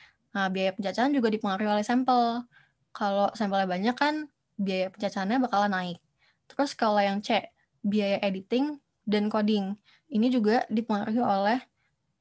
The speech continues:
sampel. Dia masuknya biaya N C. Terus kalau yang D,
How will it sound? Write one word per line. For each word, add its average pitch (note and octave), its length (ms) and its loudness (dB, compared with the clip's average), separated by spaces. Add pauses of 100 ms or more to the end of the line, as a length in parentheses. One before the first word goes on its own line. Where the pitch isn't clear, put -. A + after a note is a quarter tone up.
(160)
sampel. G#3+ 560 -2 (1200)
Dia G#3+ 180 0
masuknya A#3 480 0 (600)
biaya G3 720 0 (320)
N G#3+ 400 0 (680)
C. - 160 -6 (920)
Terus B3+ 280 -2
kalau A3+ 260 4
yang G3 240 2
D, F#3+ 240 0